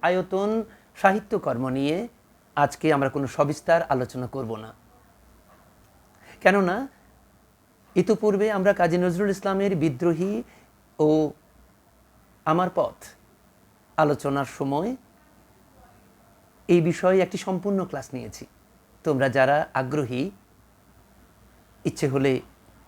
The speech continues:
ক্লাসটি দেখে নিতে পারো। আজকে আমরা আমাদের আলোচনা কেবল চৈতি হাওয়া এবং প্রাসঙ্গিক কিছু বিষয়ের মধ্যে সীমাবদ্ধ রাখতে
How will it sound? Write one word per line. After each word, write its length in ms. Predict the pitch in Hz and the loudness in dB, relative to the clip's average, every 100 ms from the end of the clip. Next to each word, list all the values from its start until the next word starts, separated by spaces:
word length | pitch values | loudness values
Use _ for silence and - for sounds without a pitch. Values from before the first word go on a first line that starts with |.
| _ _ _ _ _ | _ _ _ _ _
ক্লাসটি 300 | 170 127 131 | -12 -10 -8
দেখে 220 | 120 - | -8 -8
নিতে 180 | 123 - | -10 -10
পারো। 240 | 107 110 98 - - - - _ _ _ _ _ - - - - 170 | -10 -10 -10 -20 -20 -20 -20 _ _ _ _ _ -20 -20 -20 -4 2
আজকে 300 | 180 - 208 | 2 2 -2
আমরা 260 | 202 214 | 2 2
আমাদের 260 | 185 190 190 | 2 2 2
আলোচনা 640 | 180 185 190 135 120 156 170 | 2 0 -4 -8 -6 -8 -4
কেবল 380 | 170 165 180 196 - - - | -2 2 2 0 -6 -20 -6
চৈতি 360 | 190 190 196 208 | 2 2 4 0
হাওয়া 440 | 160 135 120 - - - - | 2 2 0 -2 -8 -18 -2
এবং 220 | 180 196 196 | 0 0 -2
প্রাসঙ্গিক 520 | 196 185 214 214 214 - - | -4 -2 -2 -2 -2 -4 -6
কিছু 240 | 156 156 | -4 -2
বিষয়ের 460 | 147 147 165 160 - - _ - - 147 | -2 -2 -2 0 -2 -12 _ -20 -10 -4
মধ্যে 400 | 139 - 127 - - - - | -4 -4 -8 -8 -18 -20 -6
সীমাবদ্ধ 460 | - 170 131 113 | 0 2 2 0
রাখতে 440 | 131 120 - 120 | 0 -2 -4 -8